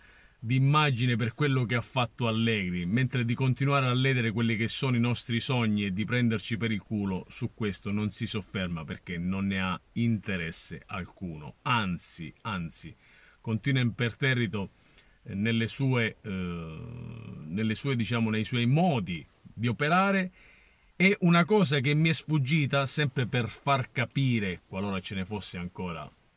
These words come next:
motivo o, mm, diciamo, ancora testimonianza di quello che è il suo modo di fare, mm, alla vittoria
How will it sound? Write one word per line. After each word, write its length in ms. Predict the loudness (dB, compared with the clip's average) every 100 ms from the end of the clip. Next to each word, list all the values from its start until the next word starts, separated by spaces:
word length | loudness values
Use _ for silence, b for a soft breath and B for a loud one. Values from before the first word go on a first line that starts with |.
| -14
motivo 720 | -8 -8 -2 0 0 -2 -6
o, 400 | -6 -4 -4 -6 -10
mm, 40 | -16 -14 -14 -16 -16 -14 -14 -10
diciamo, 420 | -10 -6 -4 -4
ancora 340 | -4 -4 -4 -4
testimonianza 1300 | -4 -6 -6 -4 -2 0 0 0 -2 -6 -8 -12 -12 b b b b b b
di 120 | -2
quello 240 | 2 4
che 120 | 4 2
è 80 |
il 120 | 2 0
suo 280 | 0 2
modo 360 | 4 4 2 2
di 120 | 2
fare, 500 | 2 0 0 0 -4 -6 _ -20
mm, 320 | -14 -12 -12 -14 -16 -20 _ _ _ _
alla 280 | -4 0 2
vittoria 720 | 2 0 0 0 0 -2 -6